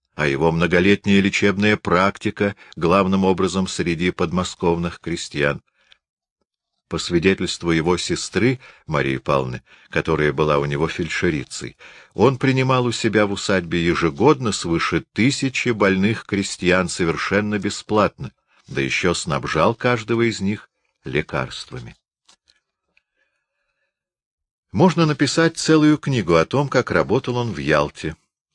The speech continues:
в попечительстве о приезжих больных.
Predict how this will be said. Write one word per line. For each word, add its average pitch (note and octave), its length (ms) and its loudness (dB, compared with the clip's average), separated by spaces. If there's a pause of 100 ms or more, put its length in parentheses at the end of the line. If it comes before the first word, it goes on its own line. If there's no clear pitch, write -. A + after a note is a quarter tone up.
(280)
в - 140 -18
попечительстве A#2 1000 0
о G#2 120 0
приезжих D#2+ 640 -4
больных. B1+ 500 -8